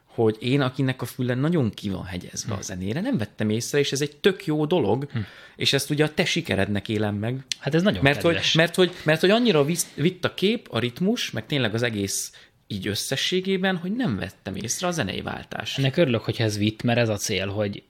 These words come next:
Speaker 2: ne erre kelljen figyelned, hogy most, mm, a vágó mit csinált, mert az mindegy. Neked az a lényeg, hogy mikor megnézed a trélert, akkor azt érezd, hogy hú,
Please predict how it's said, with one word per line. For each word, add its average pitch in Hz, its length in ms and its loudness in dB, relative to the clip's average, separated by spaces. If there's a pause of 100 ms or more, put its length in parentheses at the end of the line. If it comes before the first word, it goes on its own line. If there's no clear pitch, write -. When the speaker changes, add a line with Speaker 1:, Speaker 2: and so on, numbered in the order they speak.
(140)
Speaker 2:
ne 131 200 2
erre 117 280 4
kelljen 110 300 4
figyelned, 113 500 2
hogy 113 100 2
most, - 380 0 (120)
mm, 110 320 -10 (100)
a 120 60 -4
vágó 113 320 4
mit 107 160 4
csinált, 110 380 2
mert 110 140 2
az 107 100 4
mindegy. 101 480 2 (360)
Neked 123 240 -4
az 127 120 2
a 127 40 0
lényeg, 117 200 2
hogy 110 100 -2
mikor 107 220 0
megnézed 151 720 4
a 110 80 4
trélert, 123 420 2
akkor 113 200 -4
azt 113 220 -4
érezd, 110 240 -6
hogy - 180 -10 (680)
hú, 117 320 0